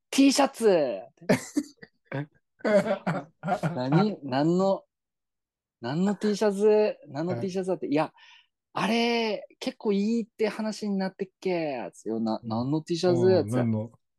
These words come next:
Speaker 1: あの、つぶあんこしあん。
Speaker 2: <laughs> そう、それなんだ。
Speaker 1: あ、なんか、
Speaker 2: あ。
Speaker 1: デザイン、デザイン意外になんか、普段使いにいい、いや、なんか、普通に可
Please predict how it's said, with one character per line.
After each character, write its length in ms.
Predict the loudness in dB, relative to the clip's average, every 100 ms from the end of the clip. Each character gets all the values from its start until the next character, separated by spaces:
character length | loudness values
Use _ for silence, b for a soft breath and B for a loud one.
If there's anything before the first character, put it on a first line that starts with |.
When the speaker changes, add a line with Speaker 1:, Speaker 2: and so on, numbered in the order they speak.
| -4
Speaker 1:
あ 140 | 0
の、 500 | 2 2 2 0 -6 _ _ _ _ _ _
つ 220 | -4 0 2
ぶ 180 | 2
あ 80 | 2
ん 100 | 0
こ 140 | -4 -6
し 200 | -2 0
あ 280 | 0 -2
ん。 220 | -6 -2 2
Speaker 2:
<laughs> 40 |
そ 800 | 2 4 8 8 8 8 8 8
う、 440 | 4 -2 2 4
そ 40 | 8
れ 140 | 8
な 160 | 8 6
ん 120 | 6
だ。 220 | 4 0 -2 -8 -8 _ _ _ _ _ _ _ _ _ _ 0 2 -2 B B
Speaker 1:
あ、 220 | 2 4
な 140 | 4 4
ん 60 |
か、 260 | 4 0 -2 -12 -20 -8
Speaker 2:
あ。 180 | -8 -8 2
Speaker 1:
デ 140 | 4 6
ザ 180 | 4
イ 280 | 4 4 4
ン、 100 | 0 -4
デ 160 | 2 2
ザ 200 | 4 2
イ 100 | 2
ン 160 | 2 2
意 60 | 2
外 200 | 2 0
に 120 | -2
な 80 | -4
ん 60 | -6
か、 160 | -12 _ _
普 160 | -6 0
段 280 | 2 2 0
使 300 | 0 -2 0
い 80 |
に 300 | 0 -2 -4
い 80 | -6
い、 80 | -2
い 20 | 0
や、 120 | 0
な 100 | -2
ん 40 |
か、 100 | -6 -12 _
普 100 | -18
通 340 | -10 -4 0 0
に 140 | -2
可 180 | -4